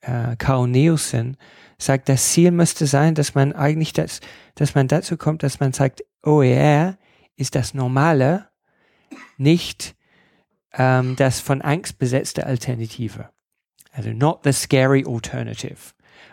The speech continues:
Und ich glaub, das ist schon, schon ein bisschen dieser Punkt. Wenn wir wirklich mainstreamen wollen, wenn wir wirklich wollen, dass O E R sozusagen ein bisschen verschwindet im normalen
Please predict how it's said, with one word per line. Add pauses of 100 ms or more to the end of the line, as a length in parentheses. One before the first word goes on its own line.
Und
ich
glaub,
das
ist
schon, (300)
schon
ein
bisschen
dieser
Punkt.
Wenn
wir
wirklich
mainstreamen
wollen,
wenn
wir
wirklich (320)
wollen,
dass
O
E
R (760)
sozusagen
ein
bisschen
verschwindet (160)
im
normalen